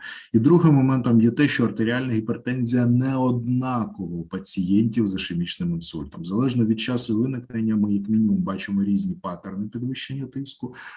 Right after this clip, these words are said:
а значить, їх варто по-різному лікувати для того, щоб отримати максимально ефективний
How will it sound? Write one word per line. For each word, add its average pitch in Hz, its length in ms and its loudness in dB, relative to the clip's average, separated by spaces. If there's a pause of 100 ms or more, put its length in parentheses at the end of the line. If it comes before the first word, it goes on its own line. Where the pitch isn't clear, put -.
(100)
а 131 100 4
значить, 120 380 2
їх 107 140 2
варто 104 300 0
по-різному 101 840 4
лікувати 98 580 -6
для 95 180 -4
того, 87 200 -10
щоб 85 240 -8
отримати 98 480 0 (320)
максимально 107 840 4 (220)
ефективний 90 720 -10